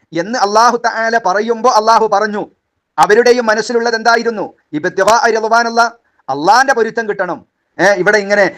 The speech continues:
കുടുംബത്തോടുകൂടെ ഭാര്യയും മക്കളുമൊക്കെയായി ജീവിച്ചാൽ അത് അള്ളാഹുവിങ്കലേക്ക് അടുക്കാൻ പ്രയാസമാണ്. കുടുംബം അതിന്റെ തടസ്സമാണ്. മക്കളും ഭാര്യയും, ഏ, മാതാപിതാക്കളും, ഏ, അതേ പ്രകാരം കൂട്ടുകാരോടൊത്തു-, ഒത്തുള്ള ജീവിതമൊക്കെ അത് വലിയ പ്രയാസമാണ്.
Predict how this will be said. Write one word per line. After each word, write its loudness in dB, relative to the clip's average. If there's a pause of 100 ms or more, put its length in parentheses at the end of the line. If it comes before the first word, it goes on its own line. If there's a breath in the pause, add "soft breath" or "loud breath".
(100)
കുടുംബത്തോടുകൂടെ 2
ഭാര്യയും 0
മക്കളുമൊക്കെയായി -2
ജീവിച്ചാൽ -2 (320 soft breath)
അത് 4
അള്ളാഹുവിങ്കലേക്ക് -2
അടുക്കാൻ -4
പ്രയാസമാണ്. 0 (320)
കുടുംബം 0
അതിന്റെ 2
തടസ്സമാണ്. 2 (180 soft breath)
മക്കളും 0
ഭാര്യയും, 2 (140 soft breath)
ഏ, -2
മാതാപിതാക്കളും, 0 (340)
ഏ, -8
അതേ 2
പ്രകാരം 2
കൂട്ടുകാരോടൊത്തു-, -4
ഒത്തുള്ള 0
ജീവിതമൊക്കെ 0 (260 loud breath)
അത് 2
വലിയ 2
പ്രയാസമാണ്. 0